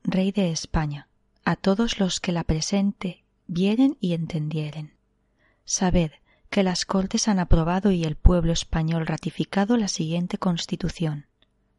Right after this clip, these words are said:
Preámbulo. La nación española, deseando establecer la justicia, la libertad y la seguridad y promover el bien de cuantos la integran,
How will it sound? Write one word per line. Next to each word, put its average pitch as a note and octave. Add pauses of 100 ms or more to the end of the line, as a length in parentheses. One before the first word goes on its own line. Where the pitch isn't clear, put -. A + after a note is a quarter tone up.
(1400)
Preámbulo. F#3 (680)
La F#3
nación F#3+
española, E3+ (140)
deseando F3
establecer F#3
la E3+
justicia, - (100)
la E3+
libertad D#3+ (220)
y F3
la E3
seguridad D#3+ (200)
y F#3
promover E3
el A3+
bien D#3+
de F3
cuantos E3
la E3+
integran, G3